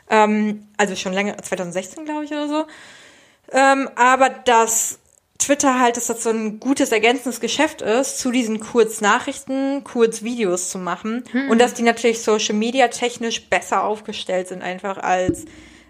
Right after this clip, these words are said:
Speaker 1: äh, Microsoft.
Speaker 2: Microsoft.
Speaker 1: Und deswegen ist das jetzt so ein bisschen, ja, wer bekommt's und
Speaker 2: Ist
Speaker 1: wie
Speaker 2: das dann realistisch, dass die, die, also dass es auch verkauft wird
Speaker 1: Ja,
Speaker 2: dann?
Speaker 1: definitiv. Also,
Speaker 2: Gut.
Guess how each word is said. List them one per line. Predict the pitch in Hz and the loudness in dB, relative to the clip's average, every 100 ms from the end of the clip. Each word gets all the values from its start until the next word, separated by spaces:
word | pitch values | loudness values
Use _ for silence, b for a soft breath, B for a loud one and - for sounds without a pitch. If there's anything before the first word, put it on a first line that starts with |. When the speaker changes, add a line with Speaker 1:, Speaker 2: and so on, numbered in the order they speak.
| - | 0
Speaker 1:
äh, | 226 | 2
Microsoft. | 233 311 | 4 2
Speaker 2:
Microsoft. | 320 240 - 190 185 | 0 -4 -4 -4 -6
Speaker 1:
Und | 196 | -8
deswegen | 214 214 233 233 226 247 254 b b b b _ | -6 -2 -2 -2 -4 -6 -10 b b b b _
ist | 262 | -2
das | 302 294 | 0 0
jetzt | 294 | 0
so | |
ein | 294 | 0
bisschen, | 269 294 - 277 269 269 269 269 b b b b | 0 -2 0 2 4 2 -2 -8 b b b b
ja, | - 415 523 226 214 | -6 -2 0 2 2
wer | 214 240 277 | 4 4 2
bekommt's | 277 294 339 415 | 0 -2 -2 -6
und | 240 240 247 - - - - | -4 -4 -4 -8 -12 -16 -8
Speaker 2:
Ist | 254 | -4
Speaker 1:
wie | |
Speaker 2:
das | 269 | 0
dann | 262 | 2
realistisch, | 233 233 220 214 285 269 | 4 4 4 0 -6 -4
dass | 247 240 | -4 -6
die, | 220 208 | -10 -6
die, | 220 214 | -4 -4
also | 202 | -6
dass | 208 208 214 | -6 -6 -6
es | 202 | -8
auch | 196 | -8
verkauft | - 214 214 220 - | -10 -8 -4 -6 -6
wird | 233 226 | -4 2
Speaker 1:
Ja, | 220 | 2
Speaker 2:
dann? | 208 | 2
Speaker 1:
definitiv. | 214 214 202 - 190 180 - | 0 -4 -8 -8 -10 -10 -4
Also, | 208 220 | 0 0
Speaker 2:
Gut. | 220 - | -2 -6